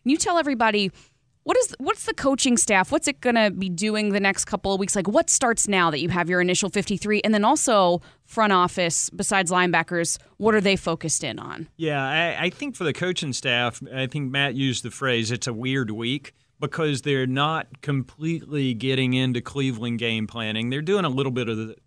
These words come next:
Speaker 2: that stuff. The coaches are working on a lot of game plan stuff behind the scenes, but on the practice field, they're using Wednesday, Thursday as just kind of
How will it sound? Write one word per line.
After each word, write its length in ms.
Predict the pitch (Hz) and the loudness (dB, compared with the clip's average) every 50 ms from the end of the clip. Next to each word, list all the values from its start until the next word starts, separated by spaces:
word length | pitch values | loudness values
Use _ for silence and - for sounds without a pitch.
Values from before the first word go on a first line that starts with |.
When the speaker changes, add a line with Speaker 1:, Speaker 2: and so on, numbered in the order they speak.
| _ _ | _ _
Speaker 2:
that 240 | 127 123 113 104 - | -6 -4 -4 -4 -4
stuff. 320 | - - 131 110 104 - | -6 -4 -4 -6 -6 -6
The 80 | - 120 | -10 -12
coaches 640 | - - - 214 254 233 - - 151 127 117 107 | -12 -10 -8 -6 -4 -4 -4 -4 -6 -6 -6 -6
are 80 | 120 117 | -6 -6
working 420 | 110 117 120 117 - - 123 110 | -6 -6 -6 -6 -6 -8 -8 -8
on 140 | 113 107 104 | -6 -6 -6
a 80 | 104 104 | -6 -4
lot 200 | 107 107 107 104 | -4 -4 -2 -4
of 80 | 104 | -4
game 240 | 98 113 113 107 104 | -4 -4 -4 -4 -4
plan 300 | - - 117 110 107 104 | -6 -8 -10 -10 -10 -10
stuff 500 | - - - 110 101 101 98 - - - - _ _ _ - | -10 -12 -12 -10 -8 -8 -8 -10 -14 -20 -20 _ _ _ -10
behind 320 | 127 107 131 131 123 117 | -8 -4 -4 -2 -2 -4
the 60 | 107 | -4
scenes, 340 | - - 156 139 131 117 113 | -6 -8 -10 -10 -10 -10 -10
but 140 | - 139 139 | -10 -10 -8
on 100 | 151 151 | -6 -6
the 80 | 131 113 | -8 -8
practice 520 | - - 156 165 170 - - 139 - - | -8 -6 -6 -6 -6 -8 -10 -10 -10 -10
field, 340 | - 135 120 117 113 110 117 | -8 -6 -4 -4 -4 -2 0
they're 160 | 127 139 143 | 0 2 2
using 580 | 139 135 143 139 117 110 127 120 113 104 101 - - _ _ _ _ _ _ _ - | 2 0 0 -2 -4 -6 -6 -6 -6 -6 -8 -10 -12 _ _ _ _ _ _ _ -4
Wednesday, 320 | 156 151 131 - 151 120 | -2 -2 0 0 -2 -4
Thursday 680 | - - 131 131 139 143 139 - 135 117 117 117 113 | -4 -6 -6 -6 -6 -6 -6 -4 -2 -2 0 0 -2
as 160 | 113 113 104 | -2 -4 -6
just 240 | - - 131 - - | -8 -8 -8 -10 -8
kind 240 | - 131 120 113 110 | -6 -6 -4 -4 -2
of 340 | 107 104 104 98 95 - | -2 -4 -4 -6 -8 -14